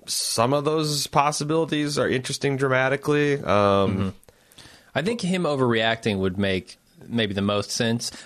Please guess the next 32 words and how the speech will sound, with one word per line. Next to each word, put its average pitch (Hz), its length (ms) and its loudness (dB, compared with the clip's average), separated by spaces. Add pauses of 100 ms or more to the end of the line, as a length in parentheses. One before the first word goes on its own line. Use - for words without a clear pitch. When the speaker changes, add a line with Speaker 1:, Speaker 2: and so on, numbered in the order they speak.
Speaker 2:
but 208 140 2
again, 196 360 -2
like, 139 360 -2
we 180 160 2
shouldn't 160 280 0
be 120 60 4
speculating 95 580 -2
on 87 100 -2
this, 82 180 -4
Speaker 1:
And, 143 100 2
Speaker 2:
right? 104 240 0
Speaker 1:
well, 220 180 0
Speaker 2:
If 214 60 -2
they're 143 100 0
Speaker 1:
no. 202 60 0
Speaker 2:
trying 135 200 0
to 117 60 2
characterize 101 960 0 (260)
Speaker 1:
If 175 180 0
Speaker 2:
Abraham. 87 460 -4 (100)
Speaker 1:
Okay, 147 320 0
so 135 200 -2
if 143 120 -4
you 160 220 -2
want 175 300 0
me 175 160 2
involved 143 440 0
in 139 100 0
a 139 40 2
mystery, 90 840 0
Speaker 2:
Mm-hmm. 90 160 -10 (560)
Speaker 1:
uh, 110 460 2